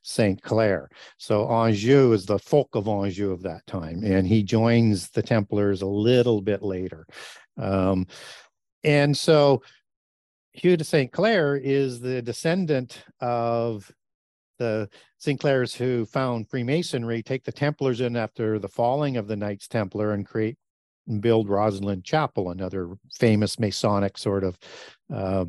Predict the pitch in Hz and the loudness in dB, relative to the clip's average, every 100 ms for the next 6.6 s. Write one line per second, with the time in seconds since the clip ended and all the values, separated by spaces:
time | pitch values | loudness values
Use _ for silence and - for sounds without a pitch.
0 | - 131 113 107 107 104 98 92 - 104 | 0 2 4 4 4 4 2 -2 -8 -4
1 | 98 92 85 117 123 110 - 87 - - | -2 -2 0 0 2 0 -4 -6 -8 -18
2 | - - - - _ _ _ 151 135 135 | -20 -20 -20 -20 _ _ _ 2 4 4
3 | - 151 139 135 110 - - _ _ _ | 4 4 6 6 2 -8 -20 _ _ _
4 | _ _ _ _ 135 151 135 175 156 156 | _ _ _ _ 0 2 4 2 2 0
5 | - - 135 135 143 208 220 180 139 127 | 0 -4 -2 2 2 4 2 2 0 -2
6 | 123 123 123 120 120 | -6 -8 -6 -4 -6